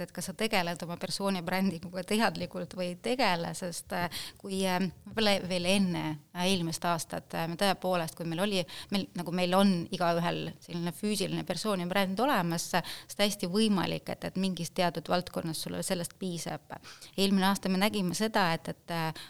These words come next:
paari kuuga, siis kui sind ei ole digimaailmas olemas, sa võid muutuda täiesti irrelevantseks. Ehk siis tänapäeval selline teadlik enda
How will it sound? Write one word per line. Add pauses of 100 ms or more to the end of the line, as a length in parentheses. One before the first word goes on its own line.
(120)
paari
kuuga, (220)
siis
kui
sind
ei
ole
digimaailmas
olemas, (180)
sa
võid
muutuda
täiesti
irrelevantseks. (340)
Ehk
siis
tänapäeval
selline
teadlik (420)
enda